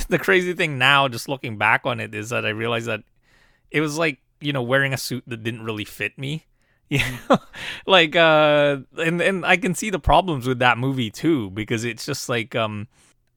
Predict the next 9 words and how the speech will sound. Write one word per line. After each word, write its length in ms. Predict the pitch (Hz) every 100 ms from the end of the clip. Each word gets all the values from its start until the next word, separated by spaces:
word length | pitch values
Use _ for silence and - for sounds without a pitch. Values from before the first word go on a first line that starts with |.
| _ -
and 220 | 131 127
I 80 | 131
have 220 | - 160
such 200 | - 175
a 60 | 151
distorted 640 | 127 - 135 139 135 110
sense 280 | - 120 -
of 140 | 101
time. 460 | - 110 117 156